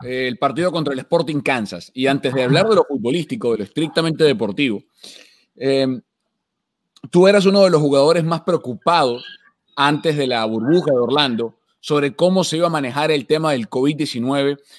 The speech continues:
en los Estados Unidos. Tu esposa acaba de tener, o sea, tienen un bebé pequeño, un bebé de un hijo, de, de un año apenas, eh, y te preocupaba todo el tema de la salud. Paradójicamente, hoy, eh, la burbuja ya no está,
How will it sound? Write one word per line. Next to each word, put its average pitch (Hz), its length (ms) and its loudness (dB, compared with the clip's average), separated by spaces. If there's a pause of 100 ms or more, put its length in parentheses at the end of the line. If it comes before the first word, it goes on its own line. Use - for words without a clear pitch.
(140)
en 135 80 -2
los 131 140 0
Estados 147 340 0
Unidos. 175 340 -2
Tu - 80 -8
esposa 139 540 0 (240)
acaba 131 400 0
de 123 80 0
tener, 120 280 -6
o - 80 -14
sea, 101 100 -12
tienen 131 200 -6
un 139 120 0
bebé 127 240 2
pequeño, 170 440 0
un 117 300 -4
bebé 123 200 0
de 120 80 2
un 127 120 0
hijo, 170 300 0
de, 113 120 -4
de 104 80 -4
un 123 120 -2
año 151 220 2
apenas, 170 460 0 (480)
eh, 117 400 -6
y 131 140 -6
te 139 100 2
preocupaba 156 520 4
todo 165 120 6
el 156 120 2
tema 160 240 2
de 139 60 4
la 131 100 2
salud. 104 360 -4 (580)
Paradójicamente, 196 1000 4 (280)
hoy, 190 460 4 (520)
eh, 117 120 -12
la 117 140 -6
burbuja 151 680 0
ya 123 200 -4
no 160 80 -2
está, 190 460 0